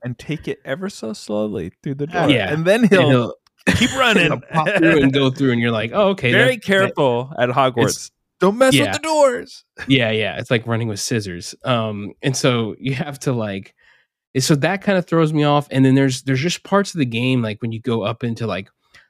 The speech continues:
Speaker 2: some of the towers in Hogwarts are, are just load and, like, run like shit for me. And I don't have, like, a weak system. I wouldn't say mine's, like,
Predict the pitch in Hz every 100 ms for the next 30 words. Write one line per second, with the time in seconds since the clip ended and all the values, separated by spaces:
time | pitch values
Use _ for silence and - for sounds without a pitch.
0 | _ - 226 190 - 143 113 127 131 127
1 | 135 131 135 135 131 - - - 127 123
2 | 120 123 123 123 120 117 110 117 104 117
3 | 117 117 120 120 110 110 101 95 101 110
4 | 127 131 101 98 - 104 98 - - 90
5 | 95 92 - _ _ - _ - 120 185
6 | 156 135 131 117 107 - 107 110 113 131
7 | - 101 - 107 131 147 123 127 113 113
8 | 113 107 101